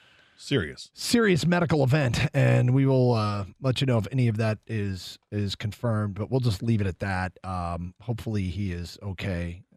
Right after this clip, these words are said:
Speaker 2: Obviously, he's a bit of a polarizing figure, but still, nobody, nobody wants anything like this. So let's hope that he is, um, let's hope that he's going to recover and, and be okay. But we will, um,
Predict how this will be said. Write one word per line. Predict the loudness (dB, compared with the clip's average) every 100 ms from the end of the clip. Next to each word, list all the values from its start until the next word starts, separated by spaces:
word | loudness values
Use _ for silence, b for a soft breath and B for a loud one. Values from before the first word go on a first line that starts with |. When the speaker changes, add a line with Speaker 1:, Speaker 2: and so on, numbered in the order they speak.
| _ _ -14 -4
Speaker 2:
Obviously, | -2 0 0
he's | 0
a |
bit | -2
of | -2
a |
polarizing | -6 -4 -2 -2 -4 -10
figure, | -12 -8 -8 -8
but | -12 -16
still, | -10 -8 -6 -10 -14
nobody, | -12 -10 -12 -14 b b b b b b b b b b -4
nobody | 2 2
wants | 2 2
anything | 2 2 0 -2 -6 -6
like | -6 -2
this. | 0 0 -4
So | -8 -2 0 2 0 -2
let's | -4 -2
hope | 0 0 0
that | -4
he | 0 0
is, | 2 0
um, | 0 0 0 0 -6 -10 _ _ _ _
let's | -4
hope | -4
that | 0 2
he's | 2 0 -8 _ _ -2
going | 0
to | 0
recover | -2 0 0 2
and, | 2 0
and | -2 -2
be | 0 0
okay. | 2 0 2
But | 0 0
we | 2 2
will, | 4 4 4 2 0 -4 _ _ _ -20 -20 _ -4
um, | 0 2 2 0 -2 -6